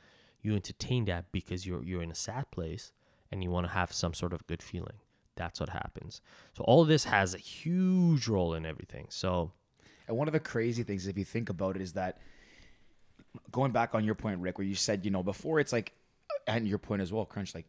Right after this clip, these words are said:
Speaker 2: you're, we're in Toronto before. So before coming up, when we were, we were kind of into the city by the time social media was very prevalent, so it's different.
Speaker 1: Right.
Speaker 2: But if you think about it, let's go, if we were, you know, our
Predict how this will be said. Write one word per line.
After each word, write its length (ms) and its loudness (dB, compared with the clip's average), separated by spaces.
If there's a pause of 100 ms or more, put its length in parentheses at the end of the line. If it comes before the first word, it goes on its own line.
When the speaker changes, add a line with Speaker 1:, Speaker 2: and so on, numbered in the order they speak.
Speaker 2:
you're, 280 -2 (140)
we're 140 2
in 100 4
Toronto 340 2
before. 280 -6
So 140 -2
before 360 -2
coming 320 0
up, 180 0
when 140 0
we 80 0
were, 200 2 (200)
we 280 0
were 120 0
kind 240 0
of 100 -6 (160)
into 260 0 (360)
the 120 -4
city 360 4
by 120 0
the 80 0
time 240 -2
social 300 -2
media 200 0
was 100 -2
very 140 -4
prevalent, 440 -4
so 40 -10
it's 100 -10
different. 420 -6
Speaker 1:
Right. 280 6
Speaker 2:
But 60 -20 (1000)
if 120 2
you 160 4
think 240 4
about 280 6
it, 100 -2 (200)
let's 180 0
go, 340 4 (100)
if 140 -4
we 140 6
were, 480 4
you 60 0
know, 120 2
our 140 2